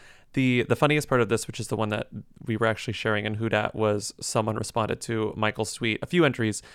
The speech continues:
Zapp and Roger, no idea. Anita Baker, Babyface, obviously Frankie Beverly. And then a white lady chimed in and said, "I think people know Anita Baker, especially after the Christine Ford testimony recently, the original outer sh-, of shady Supreme Court justices." <laughs> It was like,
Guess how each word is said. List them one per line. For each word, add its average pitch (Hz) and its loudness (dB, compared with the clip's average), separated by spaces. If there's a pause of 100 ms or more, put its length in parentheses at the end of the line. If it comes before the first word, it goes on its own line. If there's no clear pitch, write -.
(160)
Zapp 123 8
and 127 2
Roger, 127 6
no - 0
idea. - -2
Anita 139 4
Baker, 139 6
Babyface, 135 4
obviously 117 4
Frankie 117 -2
Beverly. - -2 (280)
And 113 0
then 113 6
a - 4
white 110 6
lady 107 0
chimed 107 -2
in 104 -2
and 101 -4
said, 104 -2
"I 135 -2
think 160 -4
people 170 0
know 123 6
Anita 113 2
Baker, - 2
especially - 2
after 113 -4
the - -8
Christine 113 -2
Ford 107 0
testimony 110 -2
recently, 107 -2
the 123 -2
original 147 0
outer 120 6
sh-, - -10
of 107 -8
shady 110 -2 (120)
Supreme 113 -4
Court 123 0
justices." - -6 (220)
<laughs> - -20
It 143 -4
was 123 -6
like, - -4